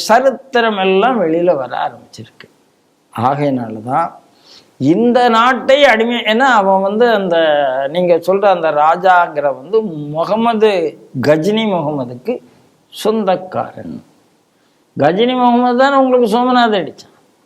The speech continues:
அதே கஜினி முகமதுனுடைய சொந்தக்காரனுக்கு விழாவா அப்படிங்கிறது தான் இப்போ கேள்வி. ஆகையினால இல்லைங்க,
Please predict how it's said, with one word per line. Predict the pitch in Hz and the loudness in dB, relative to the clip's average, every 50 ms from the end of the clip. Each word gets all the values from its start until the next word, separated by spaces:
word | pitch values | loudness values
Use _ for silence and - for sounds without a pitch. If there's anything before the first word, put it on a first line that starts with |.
| _ _ _ _ _ _ _ _ - | _ _ _ _ _ _ _ _ -4
அதே | - 151 165 185 220 247 262 254 240 190 160 151 | -4 -2 0 2 4 6 6 6 4 2 0 2
கஜினி | 160 165 185 196 196 233 247 269 285 277 269 269 | 2 2 2 2 0 0 0 2 2 4 4 4
முகமதுனுடைய | 269 262 254 254 254 254 247 240 247 240 240 233 240 240 240 220 185 175 | 4 4 2 2 0 0 2 2 2 2 2 2 4 4 4 2 2 -2
சொந்தக்காரனுக்கு | 202 208 214 214 226 226 196 - 226 208 208 208 202 202 196 202 214 202 208 262 254 233 202 | -4 -4 -2 -2 -2 -2 -2 -2 2 4 4 4 4 4 0 -2 -4 -4 0 2 2 4 4
விழாவா | 185 180 180 175 170 165 160 165 160 - - - _ _ - - | 2 2 0 2 2 2 0 0 -2 -4 -8 -20 _ _ -6 -6
அப்படிங்கிறது | 170 170 151 151 143 135 123 113 135 175 | -6 -4 -4 -4 -4 -4 -6 -8 -6 -6
தான் | 254 262 226 | -6 -6 -6
இப்போ | 226 226 147 139 - - | -6 -6 -6 -6 -4 -2
கேள்வி. | 147 147 139 131 - - - _ _ _ _ _ _ _ _ _ _ _ - - | -2 -2 -2 -4 -8 -12 -18 _ _ _ _ _ _ _ _ _ _ _ -6 -4
ஆகையினால | 170 175 165 165 151 147 165 202 220 202 175 | -4 -2 -2 -4 -6 -6 -4 -2 -2 -2 -2
இல்லைங்க, | 170 175 170 156 131 123 143 | -2 -2 -2 -2 -2 -2 -4